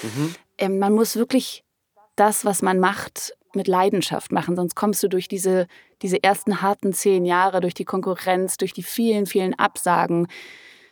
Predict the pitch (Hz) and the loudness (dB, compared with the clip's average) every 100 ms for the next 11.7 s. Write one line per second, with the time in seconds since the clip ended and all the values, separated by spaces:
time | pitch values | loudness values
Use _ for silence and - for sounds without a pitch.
0 | _ - - - - 151 160 - 196 156 | _ -20 -20 -20 -14 -6 -4 2 2 2
1 | - 98 104 90 - 104 101 95 - - | -2 -6 -4 -4 -6 -4 -4 -4 -8 -8
2 | 180 - 240 208 214 208 208 196 190 185 | -4 2 2 4 6 6 6 4 2 2
3 | 180 180 220 226 165 156 160 160 170 170 | 2 4 2 2 0 0 0 0 0 0
4 | 170 180 156 - - - - 254 147 - | -2 -2 -2 -8 -14 -6 -4 -2 -4 -6
5 | - - 165 - 170 - - - - 170 | -10 -8 -8 -8 -6 -6 -6 -6 -4 0
6 | 170 170 175 165 156 151 170 170 156 156 | 2 2 2 2 2 0 -2 -2 -2 -2
7 | 160 151 - - 156 - 160 - 160 170 | 0 0 -2 -2 0 0 -2 -2 0 0
8 | 165 151 - 196 185 165 - 175 - 160 | -2 -4 0 0 0 -2 -6 -8 -6 -2
9 | 170 165 - 160 - 196 190 180 - 190 | 0 0 -2 -6 -6 -8 -10 -10 -2 -2
10 | 190 185 185 - - - - - 196 202 | 0 -2 -4 -6 -18 -20 -18 -4 2 2
11 | 208 202 202 202 185 - | 2 2 2 4 2 0